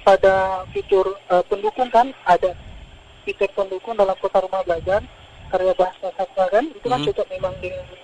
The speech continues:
Speaker 1: bidang, eh, pelajaran yang saya emban, bahasa Indonesia.
Speaker 2: Oke.
Speaker 1: Jadi,
Speaker 2: Ha-ha.
Speaker 1: selain melatih peserta didik untuk bermain digital, mereka
Speaker 2: Hmm.
Speaker 1: juga terbiasa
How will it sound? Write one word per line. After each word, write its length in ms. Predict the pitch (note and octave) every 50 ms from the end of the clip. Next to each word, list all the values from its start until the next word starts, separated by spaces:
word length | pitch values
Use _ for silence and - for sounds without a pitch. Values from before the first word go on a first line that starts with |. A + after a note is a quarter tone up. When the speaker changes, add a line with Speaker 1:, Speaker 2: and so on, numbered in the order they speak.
| - - F#3
Speaker 1:
bidang, 220 | F#3 F#3 F#3 F#3 F#3 F#3+ - _ _ - - - - - _ -
eh, 140 | F3+ E3+ E3 -
pelajaran 360 | F#3+ F3 E3+ F3 F3+ F3+ F3+ -
yang 120 | F3+ F3 F3 -
saya 160 | F3+ F3+ E3
emban, 280 | E3 E3 F3+ F#3 G#3+ B3 - -
bahasa 240 | - E3+ E3+ - F#3
Indonesia. 520 | E3+ E3+ F3 F3 F3+ F#3 - - F3+ E3 D#3 - - - - - - - -
Speaker 2:
Oke. 320 | G#2+ B2 B2 B2 A#2 -
Speaker 1:
Jadi, 200 | G#4 A4 - A#2 G2+ - _ _ _ _ _ -
Speaker 2:
Ha-ha. 260 | - B2+ - G#2 A2 A2+
Speaker 1:
selain 320 | F#3+ F#3 F#3+ F#3+ F#3+ G3+ G3+ G3
melatih 420 | G3+ G3 G3 G3 F#3+ - - -
peserta 380 | G3 F#4+ - - - - - -
didik 320 | - F#4+ G4 - G4 F#4+ - -
untuk 300 | - F#4 - - F#4+ F#4
bermain 400 | - - - - - F#3 F#3 F#3+
digital, 640 | F#3+ F#3 G3 - - - F#3 F3+ F#3 G3 A3 B3 A#3
mereka 320 | G3+ F3+ F3+ F#3 - A3
Speaker 2:
Hmm. 40 | G#3 G3+
Speaker 1:
juga 100 | G3 G3+ G3
terbiasa 440 | - F#3 - F3 E3+ E3 - - G#3